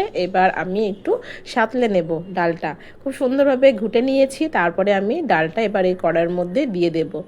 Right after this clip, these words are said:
তো আম ডাল এই গরমে কিন্তু খেতে অনেক ভালো লাগছে, যেহেতু গরম পড়েছে, আর গরমে এই টক ডাল খেতে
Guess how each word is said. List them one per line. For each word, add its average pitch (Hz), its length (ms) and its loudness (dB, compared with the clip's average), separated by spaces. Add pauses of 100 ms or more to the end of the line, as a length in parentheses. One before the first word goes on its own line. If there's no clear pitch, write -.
(400)
তো 240 160 2
আম 208 280 4
ডাল 277 260 8
এই 202 160 2
গরমে 208 360 4
কিন্তু 277 300 -2
খেতে 262 320 0
অনেক 208 400 2
ভালো 254 240 2
লাগছে, 247 500 2
যেহেতু 202 360 -4
গরম 208 360 4
পড়েছে, 269 540 4
আর 214 180 2
গরমে 190 460 2
এই 220 80 0
টক 185 300 0
ডাল 214 180 2
খেতে 233 340 -2